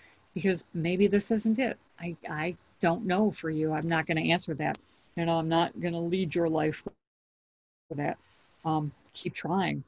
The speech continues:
certainly keep trying. I mean, I talk to all my spirits and my God and everybody every single day. First thing before my feet hit the floor.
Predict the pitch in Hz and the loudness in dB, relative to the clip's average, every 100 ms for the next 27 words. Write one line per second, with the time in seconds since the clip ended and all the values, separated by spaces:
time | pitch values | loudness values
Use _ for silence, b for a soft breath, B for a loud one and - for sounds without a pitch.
0 | _ - 202 190 170 151 165 - 170 156 | _ 0 2 2 -2 -2 -4 -4 -2 0
1 | 151 143 b b b b - 160 160 185 | 0 -4 b b b b -6 -2 0 0
2 | 208 190 180 - 196 170 170 - _ _ | 2 0 0 2 4 6 6 2 _ _
3 | _ _ _ _ _ _ _ - - 196 | _ _ _ _ _ _ _ -16 2 6
4 | 208 196 - 175 160 156 160 160 156 175 | 8 8 6 4 4 2 -2 0 4 6
5 | 170 160 160 156 165 185 202 214 175 156 | 6 4 0 -4 -2 2 6 8 8 4
6 | 135 _ _ _ _ - 208 185 202 190 | 2 _ _ _ _ 6 6 8 8 8
7 | 170 - - 180 170 175 175 151 - 202 | 4 -4 -2 0 4 6 4 2 6 4
8 | - - 208 190 175 - 190 165 139 151 | 4 2 4 4 2 2 4 4 0 -6
9 | - - 208 208 190 151 - 214 269 151 | -8 4 6 6 0 -4 0 2 2 0